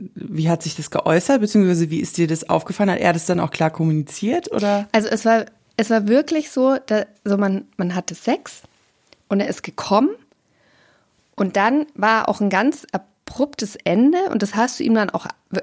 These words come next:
Speaker 2: angesehen, dass es ihm wirklich körperlich schlecht ging. Der hatte, er hatte, boah, ihm fährt's grad so krass in den Schädel ein. Er hat ganz krasse Kopfschmerzen, er muss sich sofort hinsetzen. Er hat,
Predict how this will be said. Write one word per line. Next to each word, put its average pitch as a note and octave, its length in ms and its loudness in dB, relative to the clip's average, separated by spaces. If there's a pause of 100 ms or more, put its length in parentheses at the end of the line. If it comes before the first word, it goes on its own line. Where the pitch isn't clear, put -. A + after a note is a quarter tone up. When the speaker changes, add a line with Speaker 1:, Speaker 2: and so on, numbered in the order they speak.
Speaker 2:
angesehen, A#3 640 2
dass F#3 160 -2
es F#3 140 -4
ihm F#3 240 0
wirklich B3 340 -2
körperlich A#3+ 480 0
schlecht - 520 -2
ging. G#3+ 320 2 (520)
Der F#3+ 160 2
hatte, A3+ 760 0
er - 80 -4
hatte, - 200 -6
boah, - 240 -10 (520)
ihm G3+ 120 0
fährt's - 420 -4
grad G3+ 260 -2
so A#3+ 240 2
krass A3+ 640 -2
in G#3 120 -2
den G3+ 40 -2
Schädel A3+ 400 2
ein. G#3 420 2 (540)
Er F#3 120 0
hat G#3 120 2 (520)
ganz C4+ 360 2
krasse A#3 340 0
Kopfschmerzen, F#3+ 800 -4
er G#3 60 2
muss G#3 200 2
sich - 120 -12
sofort A3 340 0
hinsetzen. A3+ 800 0 (520)
Er G3 200 0
hat, G3+ 180 2